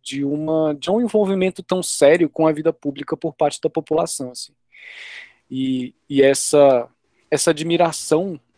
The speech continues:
pelos cargos públicos como se fossem pessoas especiais, independente do que elas façam, isso é muito indignante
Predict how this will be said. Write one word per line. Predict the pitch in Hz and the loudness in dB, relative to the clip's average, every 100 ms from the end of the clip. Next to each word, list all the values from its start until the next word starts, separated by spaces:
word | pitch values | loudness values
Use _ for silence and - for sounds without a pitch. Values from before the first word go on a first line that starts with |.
| _ _ - | _ _ -2
pelos | 156 156 - | 0 0 2
cargos | 170 156 160 - | 2 2 -4 -10
públicos | - 160 160 151 - 139 | -4 -4 -4 -8 -10 -12
como | - 151 147 | -8 -6 -6
se | - | -8
fossem | 156 156 - 156 | -6 -6 -6 -8
pessoas | - 147 160 151 | -8 -4 -4 -4
especiais, | 156 - 156 - 151 135 135 - - - - - - - | -6 -4 -4 0 2 2 0 -10 -14 -20 -20 -20 -20 -10
independente | 147 156 151 147 170 - | -2 -2 -2 -4 -4 -8
do | 160 | 0
que | 175 | 4
elas | 151 - | 4 2
façam, | - 156 156 - 127 _ - - - | 0 0 0 -6 -14 _ -20 -18 -8
isso | - | -2
é | 196 | 0
muito | 190 208 | -2 -4
indignante | 196 175 175 131 113 - - | -8 -6 -6 -8 -10 -14 -16